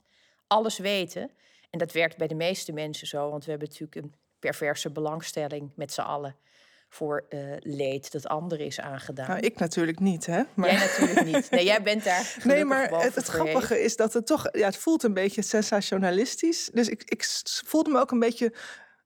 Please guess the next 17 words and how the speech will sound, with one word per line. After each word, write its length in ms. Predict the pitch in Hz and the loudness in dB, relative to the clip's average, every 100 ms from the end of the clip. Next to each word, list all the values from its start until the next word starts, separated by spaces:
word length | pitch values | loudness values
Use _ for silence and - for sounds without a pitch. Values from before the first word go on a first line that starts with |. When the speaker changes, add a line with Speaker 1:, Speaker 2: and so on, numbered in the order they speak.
| _ | _
Speaker 2:
oenig 340 | 233 269 220 - | 2 4 4 2
dat 180 | 202 190 | -2 -2
ik 100 | 190 | -4
het 140 | 196 | -2
toch 200 | 294 - | -2 0
ging 180 | 254 196 | -2 0
googlen. 440 | 240 202 160 165 | 0 0 -4 -6
Terwijl 220 | - 190 | 0 4
ik 100 | 196 | 4
meestal 360 | 196 196 - 196 | 2 0 2 2
helemaal 380 | 185 190 190 185 | 2 2 2 2
niet 280 | 196 190 - - - - - - _ _ - | 0 -2 -10 -16 -18 -18 -20 -20 _ _ -2
bij 120 | 180 | 0
schrijvers 640 | - - 170 175 - 196 | 0 0 2 2 0 -4
of 120 | 196 - | -2 0
andere 280 | 190 185 | 0 2
makers 680 | 185 180 170 - 185 - - | 2 2 0 -2 -4 -4 -6